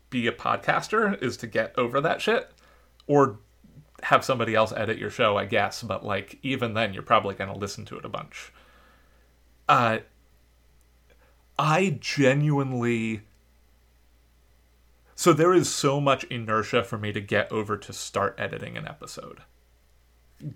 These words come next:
Like any other creative thing, like, you know how it is. When I sit down and actually get my ass in front of the computer, open up Audacity, get the audio going, every single time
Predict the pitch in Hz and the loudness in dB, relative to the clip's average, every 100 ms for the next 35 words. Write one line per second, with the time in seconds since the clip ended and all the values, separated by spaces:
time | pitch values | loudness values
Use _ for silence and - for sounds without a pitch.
0 | _ 170 151 - - 175 160 143 - 156 | _ -10 -10 -12 -4 2 2 2 -2 0
1 | 147 147 135 127 120 - 110 98 - - | 0 2 4 4 0 -2 -4 -4 -6 -8
2 | - - - - - - 143 175 127 104 | -10 -10 -12 -12 -14 -8 0 4 6 6
3 | 104 101 - - - - - _ _ _ | 4 2 -6 -10 -12 -12 -16 _ _ _
4 | _ _ _ _ _ _ _ 180 127 120 | _ _ _ _ _ _ _ -12 -6 0
5 | 139 160 190 127 131 127 - 127 - 120 | 2 2 0 0 -2 -2 -2 -2 -2 -4
6 | 104 95 98 117 143 151 - _ _ _ | -2 0 0 -2 -4 -8 -10 _ _ _
7 | _ _ _ _ - 123 113 - 110 110 | _ _ _ _ -4 -2 0 2 2 0
8 | - 131 - 107 113 107 107 123 143 117 | -2 -4 0 -2 -2 -2 -2 -2 -4 -4
9 | 127 120 120 - 104 - 101 101 98 107 | -4 -4 -8 -10 -10 -6 -4 -2 -2 -2
10 | 104 117 113 120 104 104 - 107 104 101 | -2 -4 0 0 2 -2 -6 -10 -8 -4
11 | 101 - 101 104 107 98 98 104 98 101 | -4 -2 -2 0 -2 -4 -4 -2 -2 -4
12 | 151 - - _ _ - 147 143 170 147 | -10 -16 -20 _ _ -4 -2 0 -4 -6
13 | - 139 135 127 117 - 110 107 104 101 | -6 -8 -6 -6 -6 -2 0 2 0 -6